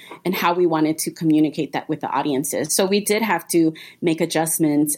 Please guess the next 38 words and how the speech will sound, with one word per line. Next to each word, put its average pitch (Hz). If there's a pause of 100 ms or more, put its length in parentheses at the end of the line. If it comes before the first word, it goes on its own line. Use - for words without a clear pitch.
(120)
get 160
more 151
creative, 180 (340)
which 175
is 165
something 214
that 170
I 170
think 170
theater 165
practitioners 160
and 156
artists 151
are 165
very 156
good 160
at, 117
right? 156
Be 156
improvising, 165 (260)
uh, 160
resolving 180
problems, 160
working 185
with 175 (340)
limited 190
resources, 180 (160)
but 175
coming 202
up 175
with 170
some 160
really 196
lovely 160
designs 147
that 156
still 170
honor 156